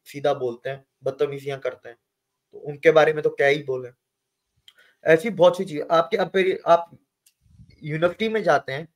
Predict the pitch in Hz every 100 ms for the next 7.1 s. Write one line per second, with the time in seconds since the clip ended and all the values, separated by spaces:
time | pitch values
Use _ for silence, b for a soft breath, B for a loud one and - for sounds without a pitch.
0 | _ _ _ _ - 170 220 214 214 -
1 | 156 196 196 190 202 - 151 147 202 143
2 | 143 170 170 175 175 156 - 175 185 -
3 | 147 147 170 170 170 147 143 175 156 147
4 | 139 143 143 147 143 - - - 160 170
5 | 139 123 120 165 160 135 135 - 160 151
6 | 151 151 151 135 123 131 - 160 131 -
7 | 175